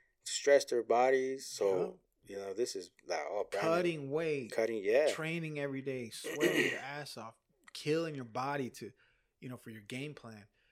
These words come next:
Speaker 2: And then you pull out three days before. Like, how much money have you spent in dietitians and,
Speaker 1: Yeah.
Speaker 2: uh, gear
Speaker 1: Chefs
Speaker 2: and training
Speaker 1: and
Speaker 2: camps? Yeah,
Speaker 1: everything.
Speaker 2: every time, bro. The, you can never buy that back. Like,
Speaker 1: Nope.
Speaker 2: you spent all that time in the gym training, and the dude's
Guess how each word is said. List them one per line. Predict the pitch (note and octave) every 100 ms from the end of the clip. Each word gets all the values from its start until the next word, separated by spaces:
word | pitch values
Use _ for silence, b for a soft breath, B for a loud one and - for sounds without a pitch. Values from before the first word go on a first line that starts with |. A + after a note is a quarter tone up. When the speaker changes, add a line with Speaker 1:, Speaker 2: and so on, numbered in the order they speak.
| _ _
Speaker 2:
And | - B2
then | C3+
you | A2+
pull | - C#3+
out | C3 G#2+ _
three | C3+ C#3
days | C#3 C3
before. | - - C#3 C#3
Like, | B2
how | E3
much | F#3+ -
money | C3 C#3 D3
have | C3+ A2
you | G2
spent | - - A#2+ - _ _ _ _
in | B2 A2+ G#2+
dietitians | A#2 B2 A#2+ A2+ C3+ A#2+ - A2 G#2
and, | G#2+
Speaker 1:
Yeah. | F2 D#2 - b b b -
Speaker 2:
uh, | A2 G#2 G#2+ G#2+
gear | B2+ F#2 E2
Speaker 1:
Chefs | A2+ A2 -
Speaker 2:
and |
training | C3+ C3
Speaker 1:
and | G#2+
Speaker 2:
camps? | A2+ G#2+
Yeah, | A#2 D3+
Speaker 1:
everything. | G2 F2+ E2
Speaker 2:
every | C#3 D3 C#3
time, | - - D3+ D3 B2+ A2
bro. | B2 A#2+
The, | C3 C3
you | D3+ D#3+
can | G#3
never | E3+
buy | A2 C3+
that | B2+ A2 F#2
back. | D3+ - - F2
Like, |
Speaker 1:
Nope. | F2+ A2+
Speaker 2:
you |
spent | D#3+ - G3 D#3+
all | D3+ F3 F#3
that | F3+ E3+
time | F#3+ F3+
in | D#3+
the | C#3+
gym | B2+ E3 D#3
training, | - - D#3+ D3+ G#2+
and | G2+ - _ _
the | A2+ G#2+
dude's | A#2+